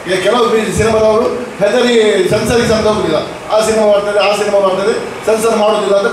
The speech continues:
ಹೆದರಿ ಕೂತ್ಕೊಂಡಿದ್ದಾರೆ. ಅವರಿಗೆ ಮೊದಲು ನಾಲ್ಕು, ನಾಲ್ಕು ಐದು ಪಿಕ್ಚರಿಗೆ ಉಂಟು, ಯಾರು ಸೆನ್ಸರ್ಗೆ ಹೋಗ್ಲಿ ಬೇಡ, ಅವ್ರು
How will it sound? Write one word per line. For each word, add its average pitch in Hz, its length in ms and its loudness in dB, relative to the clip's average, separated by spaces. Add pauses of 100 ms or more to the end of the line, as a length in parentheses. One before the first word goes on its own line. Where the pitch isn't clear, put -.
ಹೆದರಿ 233 280 0
ಕೂತ್ಕೊಂಡಿದ್ದಾರೆ. 147 500 -2 (1040)
ಅವರಿಗೆ 233 380 2
ಮೊದಲು 233 200 2 (100)
ನಾಲ್ಕು, 220 200 -2 (160)
ನಾಲ್ಕು 220 280 -2
ಐದು 240 180 0
ಪಿಕ್ಚರಿಗೆ 226 380 0
ಉಂಟು, 220 200 -2 (540)
ಯಾರು 233 240 0
ಸೆನ್ಸರ್ಗೆ 233 360 2
ಹೋಗ್ಲಿ 190 280 0
ಬೇಡ, 202 100 2 (100)
ಅವ್ರು 196 140 2